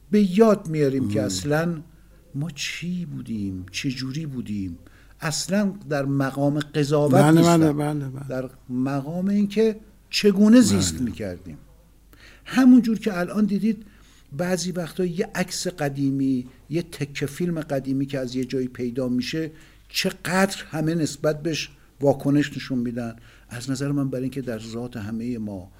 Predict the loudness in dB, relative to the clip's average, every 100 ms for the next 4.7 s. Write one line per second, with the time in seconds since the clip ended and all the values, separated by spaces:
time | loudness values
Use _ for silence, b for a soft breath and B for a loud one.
0 | b b -8 -2 0 -2 -10 -12 -6 -6
1 | -6 -10 -10 -10 -8 -8 -6 -6 -6 -6
2 | -8 -8 -8 -8 -8 -8 -10 -10 -12 -10
3 | -12 -10 -8 -8 -8 -12 -14 b b b
4 | -6 -4 -4 -6 -6 -6 -8